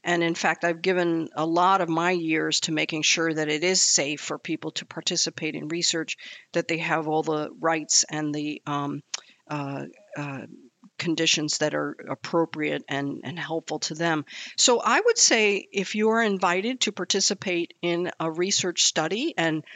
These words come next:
I certainly hope that most people will, and that's part of what I really encourage, that you feel free to ask all the questions you want to ask. So things like, "How will you protect my information so that it doesn't go anywhere else?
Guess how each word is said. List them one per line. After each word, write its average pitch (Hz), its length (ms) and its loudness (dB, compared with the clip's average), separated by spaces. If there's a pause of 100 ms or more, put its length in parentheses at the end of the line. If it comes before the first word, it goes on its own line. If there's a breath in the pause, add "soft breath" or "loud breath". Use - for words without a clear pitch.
(140)
I 202 100 4
certainly 185 400 2
hope 180 320 -4
that 175 160 -2
most 170 260 -2
people 160 340 -6
will, 175 340 4
and 151 180 -2
that's - 300 -2 (100)
part 165 220 0
of 151 100 -4
what 156 160 0
I 160 240 2 (260 loud breath)
really 175 300 2
encourage, 196 560 2 (320 loud breath)
that 214 160 4
you 269 240 4
feel 359 260 2
free 262 300 -2
to 214 180 0
ask 196 360 0
all 202 280 4
the 202 100 -2
questions - 540 -2
you 170 120 -2
want 156 200 -2
to 147 140 -6
ask. 139 340 0
So 190 220 2
things 294 400 2
like, 180 320 2 (220 loud breath)
"How 269 320 4
will 320 80 4
you 233 180 2
protect - 640 -2
my 175 160 0
information 170 760 0
so 170 180 2
that 165 160 2
it 160 200 -4
doesn't 220 340 2
go 180 200 4
anywhere 170 600 -2
else? 131 360 0